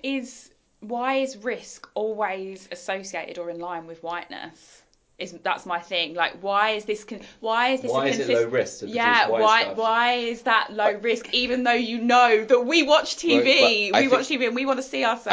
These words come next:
Speaker 3: I think the
Speaker 1: like,
Speaker 3: interesting
Speaker 1: and you know
Speaker 3: question
Speaker 1: that people watch that stuff as well.
Speaker 3: It's its closeness to the establishment. It's proximity
Speaker 1: Yeah.
Speaker 3: to centre. So why would it seek to? It seeks to reproduce cultural artefacts that it can reinforce its position. So it becomes that place. I think the B B C sees itself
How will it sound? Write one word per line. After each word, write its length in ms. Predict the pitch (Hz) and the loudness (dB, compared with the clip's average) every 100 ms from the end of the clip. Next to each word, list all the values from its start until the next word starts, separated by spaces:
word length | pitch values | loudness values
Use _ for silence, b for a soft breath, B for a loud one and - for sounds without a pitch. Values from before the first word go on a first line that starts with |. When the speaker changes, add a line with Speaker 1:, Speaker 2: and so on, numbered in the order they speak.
| 339 | 0
Speaker 3:
I 40 | |
think 140 | 302 226 | 0 0
the 40 | |
Speaker 1:
like, 80 | 196 | 0
Speaker 3:
interesting 280 | - 226 214 | 0 -2 -2
Speaker 1:
and 20 | |
you 60 | |
know 40 | 220 | -2
Speaker 3:
question 200 | 220 220 | -2 -6
Speaker 1:
that 60 | |
people 220 | 226 240 208 | -8 -10 -10
watch 240 | 226 - | -10 -10
that 180 | - - | -12 -12
stuff 440 | - - - - | -12 -8 -8 -10
as 100 | - | -12
well. 240 | 202 90 - | -10 -8 -6
Speaker 3:
It's 120 | - | -4
its 100 | 117 | -4
closeness 440 | - 151 151 101 | -2 -2 -2 -6
to 120 | - 98 | -10 -10
the 380 | 98 92 87 - _ - | -10 -10 -12 -18 _ -8
establishment. 480 | - 147 123 165 - | -2 -2 -2 -12 -16
It's 100 | - | -12
proximity 360 | - 190 196 | -8 -4 -2
Speaker 1:
Yeah. 40 | 190 | -2
Speaker 3:
to 80 | |
centre. 320 | 196 127 - 82 - | -4 -6 -6 -14 -18
So 200 | - 104 | -8 -6
why 380 | 90 - 98 123 | -8 -10 -2 -2
would 220 | 117 127 | -2 -8
it 160 | 87 - _ _ | -10 -16 _ _
seek 260 | - 101 - | -16 -14 -14
to? 140 | 101 | -12
It 80 | - | -8
seeks 220 | - - | -8 -10
to 60 | - | -12
reproduce 560 | 110 - 104 98 - - | -14 -12 -12 -10 -12 -12
cultural 400 | - 107 - 101 | -6 -6 -4 -6
artefacts 480 | 98 95 - - | -6 -8 -10 -8
that 160 | - 52 | -6 -6
it 100 | - | -8
can 300 | - 98 92 b - | -6 -6 -6 b -8
reinforce 480 | 101 95 101 95 - | -6 -6 -10 -12 -10
its 140 | - | -10
position. 440 | 101 120 - 95 - b b b - | -10 -8 -10 -12 -20 b b b -10
So 320 | - 101 101 B B | -4 -4 -4 B B
it 240 | 123 - - | -4 -4 -6
becomes 340 | 113 160 147 | -8 -6 -6
that 160 | 123 - | -6 -6
place. 340 | 117 98 - - | -8 -10 -10 -8
I 80 | |
think 260 | 95 120 - | -8 -10 -12
the 240 | 104 98 95 B - | -12 -14 -14 B -10
B 160 | 117 | -8
B 60 | 117 | -6
C 260 | - 101 | -8 -8
sees 320 | 90 - 107 98 | -8 -8 -10 -8
itself 340 | - 98 90 | -6 -4 -6